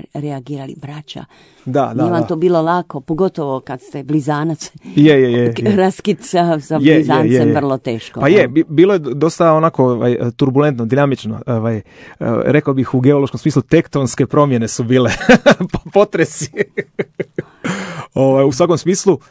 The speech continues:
Speaker 2: sigurno da, da, da je to bio, bio šok, eh, evo, za, za moje roditelje, za moju braću, tako.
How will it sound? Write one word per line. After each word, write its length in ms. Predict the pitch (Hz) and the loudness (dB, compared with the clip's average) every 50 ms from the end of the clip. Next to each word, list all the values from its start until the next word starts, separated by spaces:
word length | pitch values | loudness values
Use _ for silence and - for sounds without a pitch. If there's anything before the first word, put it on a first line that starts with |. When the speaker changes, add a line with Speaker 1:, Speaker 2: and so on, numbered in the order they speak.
| _ _ _ _ _ - | _ _ _ _ _ -8
Speaker 2:
sigurno 380 | - - - 202 202 190 185 | -6 -2 2 4 4 4 4
da, 240 | 160 165 156 156 123 | 4 4 2 2 2
da, 160 | 143 151 147 | 0 0 0
da 120 | 143 147 143 | 0 0 -2
je 40 | |
to 120 | - 165 156 | 0 0 0
bio, 280 | 147 156 147 139 104 135 | 2 2 2 0 -2 -4
bio 300 | 139 - 147 143 135 131 | -8 -4 -2 0 0 0
šok, 340 | - - - 147 123 - - | -2 -2 -4 -4 -4 -4 -6
eh, 100 | - 120 117 113 110 107 107 107 107 - - | -8 -6 -6 -4 -4 -6 -8 -8 -10 -12 -12
evo, 200 | 110 107 104 110 | -12 -12 -12 -14
za, 160 | 107 107 - - | -14 -14 -14 -14
za 160 | - 110 113 | -10 -6 -4
moje 160 | 117 123 123 | -2 0 2
roditelje, 320 | 131 147 156 - 143 123 113 | 2 2 2 0 -2 -4 -2
za 80 | 117 | -2
moju 140 | 117 117 110 | -2 0 0
braću, 380 | 113 135 143 143 - - 123 101 | 2 2 2 0 -2 -6 -8 -4
tako. 320 | - 127 117 - - | -2 -2 -2 -2 -6